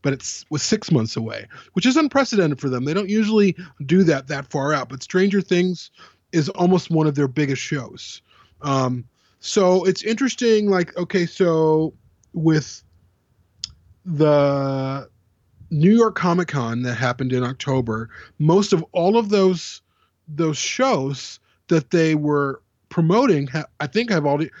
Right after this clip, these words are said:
except for the Umbrella, the Umbrella, the Umbrella Academy, that hasn't been released, but that's coming next month, I think.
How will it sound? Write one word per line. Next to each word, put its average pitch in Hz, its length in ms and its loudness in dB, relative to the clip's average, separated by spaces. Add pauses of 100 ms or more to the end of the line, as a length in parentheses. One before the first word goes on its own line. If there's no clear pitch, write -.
(120)
except 220 340 -4
for 190 100 4
the 160 160 -4
Umbrella, 143 680 0
the 135 120 -4
Umbrella, 123 460 -2
the 131 120 0
Umbrella 139 380 2
Academy, 113 480 -6 (220)
that 160 140 -2
hasn't 165 260 0
been 151 160 0
released, 143 280 -2
but 139 120 -8
that's 143 160 -8
coming 151 300 0
next 135 240 -4
month, 143 200 0
I 120 80 -4
think. 120 440 -6